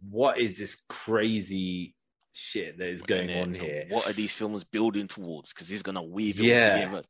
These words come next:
Speaker 2: Yes.
Speaker 1: A very different
Speaker 2: Lindelof for D C. Let's
Speaker 1: style.
Speaker 2: get it going, guys.
Speaker 1: It needs to be, yeah, just, just throw money at that <laughs> guy and then,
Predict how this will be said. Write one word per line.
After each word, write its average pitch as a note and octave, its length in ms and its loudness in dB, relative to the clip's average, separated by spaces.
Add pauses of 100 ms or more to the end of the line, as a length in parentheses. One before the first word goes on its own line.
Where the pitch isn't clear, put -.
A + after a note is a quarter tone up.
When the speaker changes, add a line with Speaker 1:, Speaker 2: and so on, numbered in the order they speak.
Speaker 2:
Yes. B2+ 600 10 (460)
Speaker 1:
A A#2 60 6
very E3 480 8
different C#3 840 4
Speaker 2:
Lindelof C#3+ 540 8
for C3 140 -4
D C3+ 200 4
C. B2+ 240 2
Let's G2+ 100 -2
Speaker 1:
style. A#2+ 180 2
Speaker 2:
get F#3+ 160 10
it F3 160 10
going, F3+ 300 4
guys. A#2 420 0
Speaker 1:
It C3 140 0
needs D#3 200 2
to - 100 -10
be, B2 80 0
yeah, A#2+ 260 4
just, - 300 -6
just - 200 -10
throw G3+ 220 6
money E3 360 6
at G#2 100 0
that G#2 320 -2
<laughs> - 80 -6
guy - 240 0
and C3 160 0
then, A#2 140 2